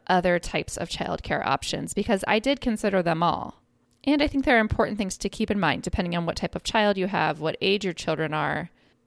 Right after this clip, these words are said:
and what sort of circumstances you're looking for. Before we get into today's episode, here's a quick word from our sponsor.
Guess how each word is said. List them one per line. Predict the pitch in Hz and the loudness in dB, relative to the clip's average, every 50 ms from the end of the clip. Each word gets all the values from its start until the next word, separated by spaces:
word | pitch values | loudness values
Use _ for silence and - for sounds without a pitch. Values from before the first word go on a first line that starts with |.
| _ _ - | _ _ -2
and | 185 185 | 0 0
what | 180 - - | 2 0 0
sort | - 202 180 170 | 2 0 2 0
of | 175 | 0
circumstances | - - 156 - 156 156 - - - - - 151 - | -2 -2 -2 -2 -4 -4 -4 -6 -6 -4 -4 -4 -4
you're | - - - | -4 -4 -6
looking | - - - - - | -6 -8 -10 -12 -10
for. | - - - - - - - - _ _ _ - - - - - - | -6 -6 -6 -6 -6 -8 -10 -14 _ _ _ -20 -20 -20 -20 -14 -6
Before | - 247 - 294 269 | -4 2 6 6 6
we | 262 269 | 6 6
get | 262 254 226 | 4 4 4
into | 214 226 - 233 | 4 2 0 -2
today's | - - 226 196 180 214 - | -2 2 4 4 4 4 4
episode, | - 180 180 - 190 - - 202 180 180 - | 4 2 2 2 2 2 4 4 4 4 2
here's | - 277 285 - | 0 -2 -2 -2
a | 330 | -2
quick | - - 240 - - | 0 0 0 2 2
word | 165 160 - | 0 0 0
from | - - | -2 -4
our | 139 151 | -2 -2
sponsor. | - - - - - - - - - 65 | -2 -2 -4 -4 -4 -6 -6 -6 -6 -8